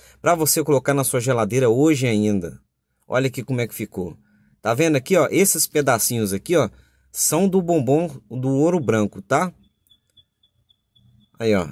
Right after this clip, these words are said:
na hora que você for morder, você vai sentir aquela crocância do bombom, mais o restante da receita. É maravilhoso isso aqui, ó. Então, faz aí pra criançada, eu tenho certeza que vai ficar satisfeito.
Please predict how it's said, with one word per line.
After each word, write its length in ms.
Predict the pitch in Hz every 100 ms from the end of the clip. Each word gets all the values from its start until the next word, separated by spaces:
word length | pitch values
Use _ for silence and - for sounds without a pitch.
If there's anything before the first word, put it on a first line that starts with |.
| -
na 160 | 104 117
hora 120 | 139
que 100 | 139
você 300 | 131 131 151
for 160 | - 170
morder, 360 | 175 139 139
você 220 | 156 147
vai 140 | 147 151
sentir 320 | 156 110 139
aquela 200 | 143 139
crocância 460 | 135 117 - 123 127
do 140 | 131
bombom, 420 | 117 110 113 147 - _ _ _ _ -
mais 720 | 120 131 139 160 165 - - _ _ _
o 60 |
restante 460 | 120 123 - 131 127
da 100 | 135
receita. 580 | 131 127 - 95 - 95 _ _ _ _ _ _
É 160 | 165
maravilhoso 720 | 202 175 214 180 147 131 147 127
isso 160 | -
aqui, 180 | 101 98
ó. 140 | 92 101 _ _
Então, 380 | 127 - 190 208
faz 420 | 208 170 196 160
aí 120 | 175
pra 160 | 151 139
criançada, 720 | 143 127 95 - 131 151 143
eu 40 |
tenho 160 | 135 151
certeza 200 | 127 123
que 60 | 120
vai 120 | 117
ficar 200 | - 95
satisfeito. 540 | - 90 - 147 151